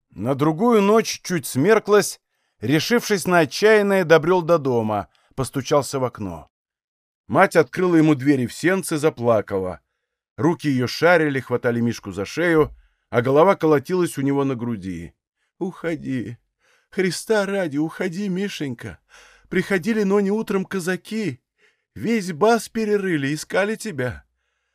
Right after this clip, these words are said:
Антипка брёх плетью меня секнул. Скрываешь, говорит, сына. Жалко, что не добили его до разу». Где были свои, Мишка не представлял. Что творилось в хуторе, не знал.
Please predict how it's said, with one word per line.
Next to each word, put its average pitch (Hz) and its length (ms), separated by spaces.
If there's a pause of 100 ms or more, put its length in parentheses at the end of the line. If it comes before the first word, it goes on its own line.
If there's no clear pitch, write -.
Антипка 190 560
брёх 202 320
плетью 214 420
меня 214 240
секнул. 160 640 (320)
Скрываешь, 175 720
говорит, 180 400
сына. 120 560 (400)
Жалко, 196 420
что 202 200
не 208 120
добили 196 400
его 208 220
до 202 160
разу». 120 440 (1400)
Где 92 380
были 180 300
свои, 160 380
Мишка 165 380
не 143 140
представлял. 110 880 (580)
Что - 240
творилось 143 460
в - 80
хуторе, 147 440
не 131 120
знал. 110 560